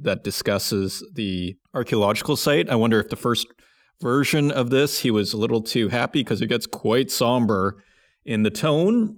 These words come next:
but maybe that's appropriate. See for yourself what you think of it. So we're gonna start with that. Then I'm gonna play a couple of short clips, or about a minute each, uh, of the parliamentary inquiry that we had that, uh,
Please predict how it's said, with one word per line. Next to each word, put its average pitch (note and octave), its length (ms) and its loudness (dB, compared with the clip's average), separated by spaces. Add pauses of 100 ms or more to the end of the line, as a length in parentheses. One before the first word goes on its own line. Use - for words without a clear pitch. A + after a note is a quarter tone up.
but B2+ 120 -8
maybe C#3+ 220 0
that's C3 260 0
appropriate. C#3 640 0 (240)
See - 200 -6
for D#3+ 140 -2
yourself C3 540 2
what A#2+ 120 0
you B2+ 140 0
think G2+ 260 -4
of G#2 80 -2
it. - 220 -2
So C#3 100 -2
we're B2 60 2
gonna D#3+ 100 -2
start G3+ 220 0
with D#3+ 160 0
that. B2 320 2 (760)
Then C#3+ 120 -6
I'm A3+ 80 0
gonna A#3+ 120 2
play F#3 260 2
a D#3+ 60 2
couple D#3 380 0
of A#2+ 300 2 (160)
short E3 440 0
clips, - 400 -4
or A#2 60 2
about G#2 220 4
a G#2 40 2
minute A#2 280 4
each, - 420 -2 (340)
uh, A#2 60 -6
of G#2+ 600 -2
the - 280 -8 (240)
parliamentary A2+ 520 0
inquiry C3+ 840 2 (1080)
that C3 280 0
we B2 100 2
had C#3+ 380 2
that, A2+ 260 0
uh, G2+ 220 0